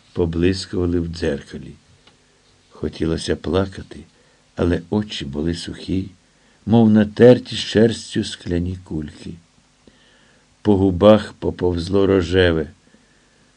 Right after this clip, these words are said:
Поринувши в роздуми, він роздряпав ясна. Програміст скривився ще більше. "Досить, так не можна.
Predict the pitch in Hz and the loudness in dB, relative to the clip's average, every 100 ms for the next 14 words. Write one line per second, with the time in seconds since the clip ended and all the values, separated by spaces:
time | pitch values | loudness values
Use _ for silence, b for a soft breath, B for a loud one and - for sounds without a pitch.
0 | _ _ _ _ _ _ _ - 131 139 | _ _ _ _ _ _ _ 6 10 12
1 | 127 110 95 - 98 104 120 123 98 95 | 10 8 4 2 2 6 8 8 6 0
2 | 85 73 - _ _ _ _ _ - 98 | 0 -2 -10 _ _ _ _ _ 0 4
3 | 131 104 90 82 78 104 104 80 76 73 | 6 4 2 0 2 0 2 -2 -2 -4
4 | 78 - 87 78 82 _ _ _ _ _ | -6 -8 -14 -18 -20 _ _ _ _ _
5 | _ _ _ - 101 98 92 98 107 - | _ _ _ -4 0 2 2 2 0 -2
6 | - - - 85 85 92 87 85 - 80 | -12 -18 -8 -2 0 0 -2 -6 -6 -6
7 | 69 69 - - 78 _ _ _ _ _ | -6 -8 -10 -14 -18 _ _ _ _ _
8 | _ _ _ _ _ _ _ _ 92 92 | _ _ _ _ _ _ _ _ -2 0
9 | 80 76 69 - 80 80 - - 80 - | 0 -4 -8 -10 -12 -12 -12 -4 -4 -4
10 | 92 104 104 92 85 98 92 | -2 2 2 0 -2 -4 -6